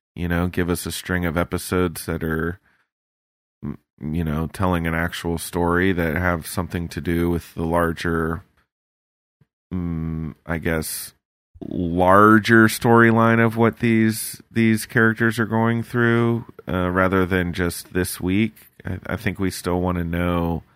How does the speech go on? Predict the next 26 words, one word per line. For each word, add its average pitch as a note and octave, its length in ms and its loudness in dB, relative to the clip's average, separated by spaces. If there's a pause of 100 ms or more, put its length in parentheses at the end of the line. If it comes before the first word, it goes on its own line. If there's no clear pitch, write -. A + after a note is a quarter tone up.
(640)
what F#2+ 160 2
are F#2 100 2
they F2+ 140 2
doing F2+ 340 0
as F2 200 -2
it F2+ 100 -2
relates E2+ 500 -2
to F#2+ 120 -6
those E2+ 240 0
other E2+ 300 0
clones F2+ 600 -2
that F#2 140 2
are F2+ 120 4
out F2+ 240 0
there, F2 300 0
and E2 120 -4
we D#2+ 80 -4
know E2+ 340 -2
that D2+ 200 -4
the E2 100 0
other E2 240 0
clones F2 480 -2
are F2+ 80 0
questioning F2 640 -4
the F2 80 0
orders, F2 840 0